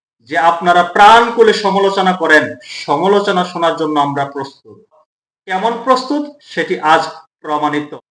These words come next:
মঞ্জুরুল আলম পান্না নিজ থেকে তার চাকরি ছেড়ে দিয়েছেন, তিনি বাংলা ভিশন থেকে অব্যাহতি নিয়েছেন, কারণ তাকে রিস্ট্রিকশন দেওয়া হয়েছিল। তিনি কিভাবে কথা বলবেন, কোন মাত্রায় কথা বলবেন,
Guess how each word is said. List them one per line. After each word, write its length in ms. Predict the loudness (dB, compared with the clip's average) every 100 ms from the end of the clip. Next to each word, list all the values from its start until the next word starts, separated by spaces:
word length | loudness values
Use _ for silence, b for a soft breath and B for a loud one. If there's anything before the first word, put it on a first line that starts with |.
| _ _ -12
মঞ্জুরুল 500 | -8 0 4 4 4
আলম 240 | 2 4
পান্না 680 | 2 4 4 4 2 -6 _
নিজ 460 | -12 -8 -6 -8 -2
থেকে 520 | -2 2 0 0 -8 _
তার 120 | -12 -6
চাকরি 420 | -4 -4 -4 -4
ছেড়ে 220 | 0 0
দিয়েছেন, 440 | 2 2 2 -2 -2
তিনি 180 | -6 -4
বাংলা 320 | -2 0 0
ভিশন 340 | -2 -6 -8 -6
থেকে 260 | -8 -2 -2
অব্যাহতি 560 | -2 -4 -2 0 0
নিয়েছেন, 480 | 0 0 0 -4 -4 B B -10
কারণ 460 | -2 0 -2 -8 -16
তাকে 220 | -16 -10 -6
রিস্ট্রিকশন 760 | -4 -6 -6 -6 -4 -6 -2
দেওয়া 220 | 2 2
হয়েছিল। 500 | 4 2 0 -2 -4
তিনি 540 | -4 -8 _ -12 -12 -10
কিভাবে 440 | -8 0 2 4 2
কথা 240 | 0 0
বলবেন, 400 | 2 4 2 2 -4 -16 _ -12
কোন 160 | -10
মাত্রায় 440 | -2 -2 0 0 0
কথা 260 | -2 -2 0
বলবেন, 360 | 2 4 2